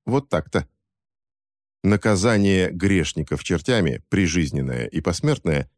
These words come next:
по-разному описывается в различных фольклорных жанрах. В поверьях и быличках речь чаще всего идёт о том,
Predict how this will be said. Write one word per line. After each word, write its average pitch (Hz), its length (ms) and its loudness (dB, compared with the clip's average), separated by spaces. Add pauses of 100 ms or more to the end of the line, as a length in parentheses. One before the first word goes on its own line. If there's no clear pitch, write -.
(160)
по-разному 80 520 0
описывается 120 640 0
в 85 80 -2
различных 101 540 -2
фольклорных 80 560 -2
жанрах. 67 520 -4 (600)
В - 100 -18
поверьях 85 560 2
и 95 40 2
быличках 95 580 0
речь 143 380 0
чаще 131 320 0
всего 110 420 0
идёт 92 240 0
о 107 60 0
том, 147 280 0